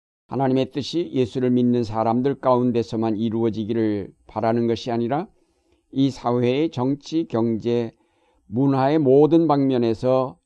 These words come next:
이루어지기를 간구하는 것입니다. 오늘날 우리가 "아버지의 뜻이 하늘에서와 같이 땅에서도 이루어지게 하소서라고" 기도할 수밖에 없는 것은 지금 땅에서는 이런 하나님의 뜻이 제대로 실현되고 있지 않기 때문입니다.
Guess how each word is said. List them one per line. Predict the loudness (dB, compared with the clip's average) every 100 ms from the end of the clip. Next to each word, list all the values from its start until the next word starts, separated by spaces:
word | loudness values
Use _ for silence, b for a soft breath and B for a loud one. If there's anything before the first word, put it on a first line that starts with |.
| -6
이루어지기를 | -2 0 -2 -2 -4 -4
간구하는 | -4 -4 -4 -6 -8
것입니다. | -10 -14 -18 -20 -20 -20 _ _ _ _ _ _ _ _ _ _ _ _ _
오늘날 | 2 4 6
우리가 | 4 4 6 6 4 2
"아버지의 | 2 4 4 2 0
뜻이 | -4 -4 -4 -6
하늘에서와 | -6 -4 0 -2 -2 -2 0
같이 | -2 -4 -4 -4 -4 -8
땅에서도 | -4 -4 -4 -2
이루어지게 | -2 0 0 0 0 -2
하소서라고" | -2 -6 -8 -2 0 0 -2 -4 -6
기도할 | -8 -4 -2 -2 -4
수밖에 | -8 -8 -8 -6 -4
없는 | -2 0 -2
것은 | -4 -10 -12 -12 -14 _ _ _ _ _ _ _ _ _
지금 | -8 0 2 2
땅에서는 | 0 2 0 -2 -4 -6 -6
이런 | -2 -2
하나님의 | -2 -2 0 0 -2
뜻이 | -6 -8 -8 -6
제대로 | -4 0 0 0
실현되고 | -4 -6 -4 -2 0 0
있지 | 0 -4 -10
않기 | -8 -8 -8 -12
때문입니다. | -8 -10 -10 -12 -18 -20